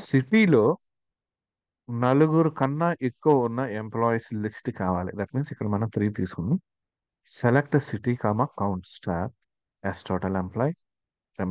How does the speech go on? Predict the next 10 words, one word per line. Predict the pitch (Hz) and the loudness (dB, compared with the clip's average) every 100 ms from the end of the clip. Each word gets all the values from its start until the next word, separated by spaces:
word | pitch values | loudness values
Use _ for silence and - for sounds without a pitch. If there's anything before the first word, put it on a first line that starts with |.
| 95 | -4
employee | 98 123 117 95 101 | -2 0 0 0 0
group | 113 107 | -2 0
by | 110 104 | -2 -2
city | 107 92 147 123 | -6 -4 -2 -2
having | 107 127 - - | -2 -4 -4 -2
count | 110 127 156 214 220 _ _ _ _ - | 0 -2 -4 -6 -6 _ _ _ _ -8
star, | - 147 98 - | -2 0 -2 -4
like, | 117 - | -6 -2
total | 131 123 113 | -4 -2 -6
employees | 92 87 85 | -6 -8 -10